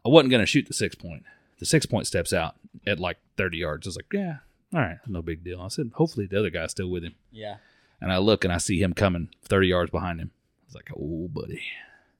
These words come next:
Speaker 1: He
Speaker 2: Always
Speaker 1: came
Speaker 2: gotta
Speaker 1: in
Speaker 2: wait.
Speaker 1: fifteen yards, stood there,
Speaker 2: Man.
Speaker 1: come, like, perfectly broadside. And I was like,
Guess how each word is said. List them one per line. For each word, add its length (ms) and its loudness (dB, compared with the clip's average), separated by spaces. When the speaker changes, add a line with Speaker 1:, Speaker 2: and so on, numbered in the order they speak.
Speaker 1:
He 120 2
Speaker 2:
Always 80 0
Speaker 1:
came 200 4
Speaker 2:
gotta 100 2
Speaker 1:
in 160 0
Speaker 2:
wait. 260 -10
Speaker 1:
fifteen 640 -2
yards, 540 -2
stood 360 4
there, 320 6
Speaker 2:
Man. 100 -12
Speaker 1:
come, 220 2
like, 200 2
perfectly 400 6
broadside. 640 2
And 80 2
I 60 2
was 120 -2
like, 200 -6